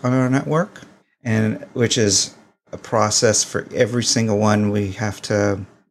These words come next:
go through this gap certification, make sure they are, help them if they're not. We're working with local school district to help them get some actual production inside the school and helping them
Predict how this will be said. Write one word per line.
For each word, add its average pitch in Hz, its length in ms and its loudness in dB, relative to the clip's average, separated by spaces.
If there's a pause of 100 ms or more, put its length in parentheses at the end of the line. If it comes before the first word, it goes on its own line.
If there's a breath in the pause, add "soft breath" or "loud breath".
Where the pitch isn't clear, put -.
(100)
go 107 180 4
through 104 200 0
this 101 160 0
gap 104 260 -2
certification, 104 920 0
make 101 160 -6
sure 101 160 -2
they 95 240 2
are, 101 500 2 (160 loud breath)
help 110 220 -2
them 107 160 0
if 98 120 -2
they're 101 120 0
not. 104 400 0 (320)
We're 131 180 2
working 131 480 6
with 113 460 2 (280)
local 113 720 0 (200)
school - 340 -2
district 131 600 -4 (460)
to 123 120 -2
help 117 340 -2
them 127 400 4 (100)
get - 260 0
some 107 340 -2 (500 soft breath)
actual 107 580 -2
production 139 840 2 (100)
inside 104 800 0 (220)
the 107 80 -4
school 113 580 0 (480 soft breath)
and 104 220 0
helping 107 540 0
them 101 500 0